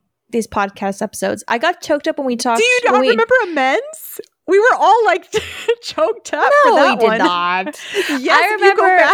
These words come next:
Speaker 2: back.
Speaker 1: no, I remember choking up talking about, um, the Faith episode. Why am I blanking?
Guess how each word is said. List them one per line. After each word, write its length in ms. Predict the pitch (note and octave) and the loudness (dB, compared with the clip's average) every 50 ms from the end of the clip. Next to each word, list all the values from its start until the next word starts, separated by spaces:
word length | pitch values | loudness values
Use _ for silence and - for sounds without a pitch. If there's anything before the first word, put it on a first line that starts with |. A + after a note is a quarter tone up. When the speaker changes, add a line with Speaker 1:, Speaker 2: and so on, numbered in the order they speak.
| F4+ - - | 0 -2 -4
Speaker 2:
back. 140 | E4 C4+ C#4 | -4 -2 0
Speaker 1:
no, 180 | C#4 C#4 C4+ - | 0 0 0 0
I 140 | - C4 D4+ G#4 G#4+ | 0 0 0 0 -2
remember 280 | G4+ G#4 G4+ F#4 F#4+ | -2 -4 -2 -2 -4
choking 400 | E4 - D#4+ D#4+ D#4 D#4 D4+ D4 C#4 | -4 -2 -2 -2 -2 -2 -4 -4 -4
up 100 | C4+ C4 | -4 -4
talking 400 | - C4+ A#3+ A#3+ A#3+ B3+ A#3+ A#3+ | -4 -4 -4 -4 -6 -8 -8 -6
about, 380 | A3+ A3 G#3+ G3+ G3+ G3+ - - | -4 -2 -2 0 0 -2 -2 -4
um, 540 | A3 G#3+ G#3 G3 F#3+ F#3+ F#3+ F#3+ F#3+ A3 - _ _ _ _ _ _ _ _ _ _ - | -2 -2 -2 -2 -2 -4 -6 -8 -10 -10 -14 _ _ _ _ _ _ _ _ _ _ -6
the 80 | A#3 | -6
Faith 240 | G#3+ - A3+ A3 A#3 - | -4 -2 -4 -4 -4 -4
episode. 640 | G#3 G3+ G3+ G#3 G3 - - G3+ F#3+ F3+ F#3+ G#3+ - - | -6 -6 -6 -6 -8 -6 -4 -4 -2 -4 -4 -6 -10 -10
Why 140 | A3 G#3 | -8 -6
am 60 | G3+ G3+ | -6 -4
I 100 | G3+ G3+ | -6 -6
blanking? 600 | G3+ F#3+ - G3+ G3+ - A3+ - A3+ A3+ A3 | -6 -8 -10 -10 -12 -12 -12 -10 -8 -8 -10